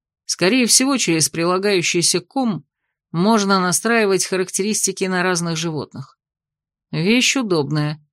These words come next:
но если судить по круглым от восторга глазам зоотехника, тот таких отродясь не видел. А раз на студии их нет, значит, это чьи-то личные запасы».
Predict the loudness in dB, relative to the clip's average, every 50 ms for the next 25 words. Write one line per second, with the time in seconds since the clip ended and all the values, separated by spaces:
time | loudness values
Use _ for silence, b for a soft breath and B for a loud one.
0 | _ _ _ _ _ _ _ -2 0 0 2 2 4 4 4 4 4 4 4 4
1 | 4 2 2 0 0 -2 -2 -2 -4 -4 _ 2 4 4 4 2 0 -2 -2 -2
2 | 0 0 -2 0 0 0 0 0 -2 -2 -2 0 0 0 0 0 -2 -2 0 0
3 | 0 0 2 0 0 0 0 -2 -2 -2 -2 -2 -4 -4 -4 -6 -10 -10 -10 -14
4 | -16 -18 _ _ _ _ _ _ 0 2 2 2 2 0 0 2 2 -2 0 2
5 | 0 0 2 2 2 2 2 2 2 2 2 2 0 -2 -2 -4 -6 -8 -10 -12
6 | -12 -16 _ _ _ _ _ _ _ _ _ _ _ _ -4 -2 0 2 4 4
7 | 4 4 2 2 0 2 2 2 2 2 2 0 0 0 -2 -4 -4 -4 -2 -2
8 | -4 -6 -8 _ _ _ _ _ _ _ _ _ _ _ -4 -2 0 2 2 2
9 | 0 -2 0 0 0 0 0 -2 -2 0 -2 -2 -2 -2 -2 -2 -2 0 2 0
10 | 2 2 0 -2 -2 -2 -4 -2 -2 -4 -4 -2 -2 -4 -4 -4 -6 -4 -2 -2
11 | -2 -4 -4